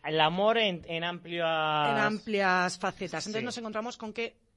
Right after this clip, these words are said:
Speaker 2: es lo que está empezando a ser como la educación. An-, antes nos basábamos en el porno y ahora diría
Speaker 1: Ujú.
Speaker 2: que nos basamos en el porno y en el
Speaker 1: Y en
Speaker 2: reggaetón.
Speaker 1: el re-, las canciones.
Speaker 2: ¿Cuál es el problema de esto? El problema de esto es que si no tenemos una educación sexual de base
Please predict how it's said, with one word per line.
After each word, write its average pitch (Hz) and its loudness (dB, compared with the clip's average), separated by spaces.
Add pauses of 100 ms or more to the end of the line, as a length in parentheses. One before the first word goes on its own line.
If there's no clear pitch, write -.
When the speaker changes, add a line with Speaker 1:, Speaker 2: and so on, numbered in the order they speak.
(160)
Speaker 2:
es 262 -2
lo 208 -6
que 202 -8
está 214 -6
empezando 196 -8
a 170 -8
ser 190 -10
como 170 -8
la 160 -2
educación. 165 -4
An-, 170 -10
antes 185 -12
nos 202 -10
basábamos 190 -10
en 214 -6
el 202 -10
porno 214 -8
y 214 -6
ahora 185 -4
diría 196 -2
Speaker 1:
Ujú. 202 -6
Speaker 2:
que 208 -6
nos 190 -6
basamos 180 -10
en 196 -10
el 185 -10
porno 208 -10
y 208 -8
en 208 -6
el 214 -2
Speaker 1:
Y - 0
en 214 -2
Speaker 2:
reggaetón. 175 -2
Speaker 1:
el 143 -2
re-, 135 -4
las 135 -6
canciones. 123 -10
Speaker 2:
¿Cuál 196 -2
es 254 -2
el 277 -2
problema 269 0
de 277 0
esto? 277 -4
El 165 -2
problema 185 -6
de 226 -6
esto 226 -10
es - -12
que 208 -12
si 180 -10
no 185 -10
tenemos 240 -10
una 233 -6
educación 208 -8
sexual 185 -10
de 175 -6
base 233 -8